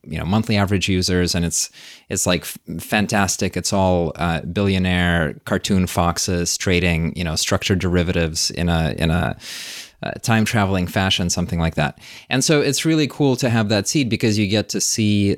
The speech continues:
the different worlds and, and sort of how they're co-evolving and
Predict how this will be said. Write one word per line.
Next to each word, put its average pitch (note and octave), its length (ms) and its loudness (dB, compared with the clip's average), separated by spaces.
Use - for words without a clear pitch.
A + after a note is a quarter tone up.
the G#2 220 -4
different B2 460 0
worlds C3+ 480 0
and, G#2 360 2
and G#2+ 140 0
sort A2 160 4
of - 320 -4
how A2+ 320 0
they're A2+ 160 2
co-evolving G#2 920 2
and G2 320 2